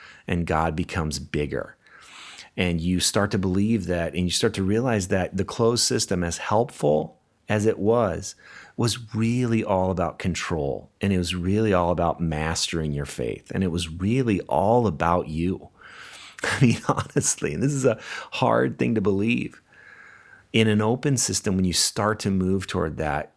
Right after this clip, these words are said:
you really get resized. And I'm not talking about you're not important. You understand how ultimately you are loved and held and cherished by God as a lover,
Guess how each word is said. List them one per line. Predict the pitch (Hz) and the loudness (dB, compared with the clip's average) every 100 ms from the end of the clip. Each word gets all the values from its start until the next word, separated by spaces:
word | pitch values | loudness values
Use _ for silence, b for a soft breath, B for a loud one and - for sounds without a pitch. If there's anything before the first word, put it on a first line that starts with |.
| _ 82 | _ -8
you | 82 92 113 | -2 2 2
really | 104 92 101 95 82 | 2 2 2 2 0
get | 87 78 | -2 -4
resized. | 73 76 76 - 76 71 60 - | -2 -2 0 -2 0 -2 -4 -6
And | - | -4
I'm | 87 | 0
not | 101 117 | 0 0
talking | 131 120 117 | 0 0 0
about | 101 90 | 0 0
you're | 92 | 0
not | 90 85 | 2 2
important. | 78 73 - 123 - 80 76 - B B B | 0 -2 2 2 2 -4 -8 -12 B B B
You | 95 107 | 0 2
understand | 139 110 - 95 90 82 | 2 0 0 0 0 -2
how | 85 82 80 - | -2 0 0 2
ultimately | 104 113 120 - 98 87 76 80 73 | 4 4 2 0 0 0 -2 -2 -2
you | 71 71 98 95 | -4 -2 0 0
are | 76 | 0
loved | 73 85 95 92 87 73 69 | -2 2 2 4 2 -2 -4
and | 71 | -6
held | 85 87 90 92 90 76 - | -4 -2 0 2 0 -2 -6
and | 78 | -6
cherished | - - 92 101 95 - - | -4 -2 0 0 -2 -4 -4
by | 78 | -2
God | 76 82 85 78 | 0 0 0 -2
as | - 78 | -4 -4
a | 82 | -4
lover, | 80 82 90 90 107 92 76 - | -4 -4 -2 0 0 0 -4 -6